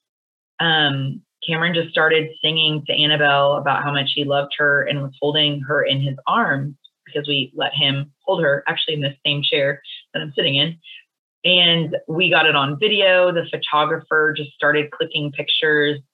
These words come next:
immediately when, um, he saw that moment happening. And I have that picture in frames, you know, around the house. My parents have it. My sister has it. Um, it's in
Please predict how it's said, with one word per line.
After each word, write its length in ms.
immediately 960
when, 440
um, 560
he 240
saw 240
that 240
moment 460
happening. 840
And 300
I 180
have 240
that 180
picture 640
in 300
frames, 540
you 120
know, 140
around 220
the 80
house. 400
My 160
parents 440
have 180
it. 200
My 220
sister 340
has 200
it. 220
Um, 440
it's 180
in 140